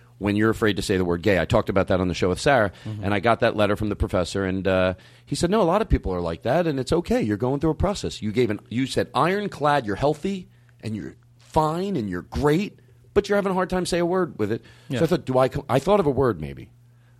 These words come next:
Speaker 1: We joked around about calling it Marc Maron as a joke. Like,
Speaker 2: <laughs>
Speaker 1: "I'm Marc Maron." Can you imagine if that caught on all around the country? Like, you know, stewardess and flight attendant change, so you can change a word. So even though
Speaker 2: <laughs>
Speaker 1: that's,
Speaker 2: Yes,
Speaker 1: even
Speaker 2: that's
Speaker 1: that's
Speaker 2: right.
Speaker 1: comedic,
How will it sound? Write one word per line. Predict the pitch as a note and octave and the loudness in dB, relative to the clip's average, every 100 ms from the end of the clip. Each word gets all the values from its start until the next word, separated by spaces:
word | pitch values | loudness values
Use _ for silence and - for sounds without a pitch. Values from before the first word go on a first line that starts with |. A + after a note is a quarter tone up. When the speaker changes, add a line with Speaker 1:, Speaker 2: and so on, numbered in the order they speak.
| _ | _
Speaker 1:
We | B2+ | -2
joked | A#2+ G3 E3 | 2 0 2
around | C3 A#2 | 0 2
about | A2 | 0
calling | - A2+ G2 | 0 -2 0
it | F#2 | 0
Marc | G#2 F#2 | 0 2
Maron | G2+ G2+ | 0 2
as | G2 F2+ | 0 -4
a | |
joke. | D2+ G#2+ G#2 - | -2 0 0 0
Like, | A2+ G#2+ C#3+ | 0 0 -2
Speaker 2:
<laughs> | |
Speaker 1:
"I'm | F#3+ G#3+ | -2 0
Marc | A3 G3 | 0 0
Maron." | A3+ F#3+ F2+ | 0 0 -2
Can | D#2 G3 | -2 0
you | C4 | 2
imagine | E3 D#3 C#3+ | 2 0 0
if | A#2 | 0
that | B2 | 0
caught | - B2+ A2+ | 2 0 2
on | A2+ | 2
all | G#2+ G#2 | 0 0
around | A2 | -2
the | G#2 | -2
country? | G#2+ G#2 A#2+ A2 - - - - - _ | -2 -2 -2 -6 -12 -20 -20 -20 -20 _
Like, | C3+ | -2
you | F3+ | 2
know, | F3 | 0
stewardess | - D3 D3 D#3 | 0 0 2 2
and | D#3 | 0
flight | C#3+ F#3+ | 0 0
attendant | A#3 F3 C#3+ C3+ | 0 0 0 0
change, | C3+ C#3 - - | 0 0 -4 0
so | |
you | C3+ A#2+ | 0 2
can | D3 F#3+ | 2 2
change | G#3 G#3+ G3+ | 2 0 2
a | |
word. | G3+ B3 F#2+ - - C#3+ | 0 0 -2 -8 -20 -4
So | C#3 D3 | 0 2
even | F#3 | 2
though | G#3 | 2
Speaker 2:
<laughs> | F#3+ | 2
Speaker 1:
that's, | F3+ | 2
Speaker 2:
Yes, | B3+ C4 - | 0 0 0
Speaker 1:
even | A3 B3+ | 0 2
Speaker 2:
that's | B3+ B3+ | 2 2
Speaker 1:
that's | D3 | 2
Speaker 2:
right. | A#3 | 0
Speaker 1:
comedic, | G3+ B3+ E3+ C#3 | 2 2 2 0